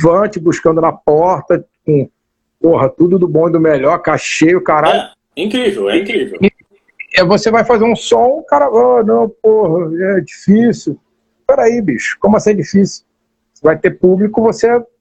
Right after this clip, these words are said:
Speaker 1: fecha comigo aí, entendeu?
Speaker 2: É incrível.
Speaker 1: E tem, tem eventos que, que surpreendem, né? Por exemplo, teve, acho que foi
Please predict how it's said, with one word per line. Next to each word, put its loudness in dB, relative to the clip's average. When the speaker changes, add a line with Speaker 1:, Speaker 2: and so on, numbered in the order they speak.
Speaker 1:
fecha 0
comigo 0
aí, 0
entendeu? 0
Speaker 2:
É -6
incrível. -2
Speaker 1:
E -2
tem, 2
tem 2
eventos -2
que, 0
que -20
surpreendem, 0
né? 0
Por 2
exemplo, 0
teve, 0
acho 2
que -12
foi 0